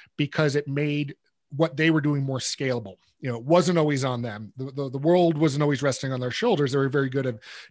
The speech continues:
delegating and empowering other people. And I find that is something that's carried with me throughout my entire life, is as I've mentored other people and coached other teams, is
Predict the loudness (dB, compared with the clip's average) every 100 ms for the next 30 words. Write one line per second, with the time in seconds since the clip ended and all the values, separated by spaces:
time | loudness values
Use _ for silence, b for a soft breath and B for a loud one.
0 | 0 2 4 2 2 0 -2 -4 0 2
1 | 2 0 -2 -4 -4 -4 -6 -8 _ -6
2 | -4 -2 -4 -8 B B -6 2 2 4
3 | 2 2 -4 -6 -4 0 0 0 0 -2
4 | -2 0 0 0 -6 -4 -4 0 -2 -2
5 | -6 -8 -8 -6 -4 -2 -4 -4 -8 -10
6 | B B B B B B _ _ 0 2
7 | 4 4 2 2 0 0 0 -2 -2 -2
8 | -2 -2 -2 -4 -2 -4 -4 -2 -2 0
9 | -2 -2 -4 -4 -4 -4 -8